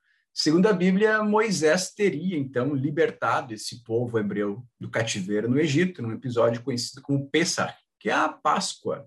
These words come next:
judaica, é a origem, inclusive, da Páscoa cristã. Ao retornar pra essa terra santa, também chamada de Canaã, ou alguns vão dizer que é Sion,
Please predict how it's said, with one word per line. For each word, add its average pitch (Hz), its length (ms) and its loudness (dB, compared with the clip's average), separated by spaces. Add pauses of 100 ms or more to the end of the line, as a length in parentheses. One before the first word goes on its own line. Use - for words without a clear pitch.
judaica, 117 480 -2
é - 60 -6
a 123 80 0
origem, 117 400 0
inclusive, 101 500 -10 (560)
da 104 140 0
Páscoa - 520 0
cristã. 117 600 -2 (640)
Ao 214 140 6
retornar 220 560 4
pra 175 200 2
essa 151 260 -2
terra 139 320 2
santa, 151 1000 -2
também 123 240 -4
chamada 120 300 -4
de 104 160 -8
Canaã, 156 1040 0
ou 143 340 0
alguns 127 380 -6
vão 123 100 -4
dizer 117 320 -2
que 113 160 -8
é 107 300 2
Sion, 131 760 0